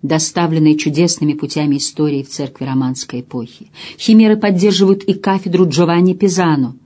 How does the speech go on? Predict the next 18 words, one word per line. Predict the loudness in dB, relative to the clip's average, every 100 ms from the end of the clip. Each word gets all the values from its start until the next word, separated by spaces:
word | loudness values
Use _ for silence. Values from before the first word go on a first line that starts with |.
| _ -6
лев, | 2 2 2 -4 -20 _ -4
грызущий | 2 2 2 0 -2 -4
козленка, | -2 -2 0 0 0 2
львица, | 4 6 4 4 -2
которую | -2 -2 0 0
сосут | -2 -4 -4 -6 -10 -20 _ -4
львята, | 0 0 -2 -4 -10 -14 _ -10
орел | -6 2 2 2 0 -8 _ _ -8
и | -8 -8 -6
крылатый | -2 0 2 0 -2 -8 -10 -10 -12 -20 _ _ _
лев. | -8 -6 -6 -10 _ _ _ _ _ _ _ _ _ _ _ _ _ _ _
Но | -2 0
только | 0 -2 0
в | -2
этом | 0 -2 -4
одном | -4 -4 -4 -4 -8 _ _ _ _ _ _ _ -6
Джованни | -4 -2 0 -2
Пизано — | -2 -2 0 0 -4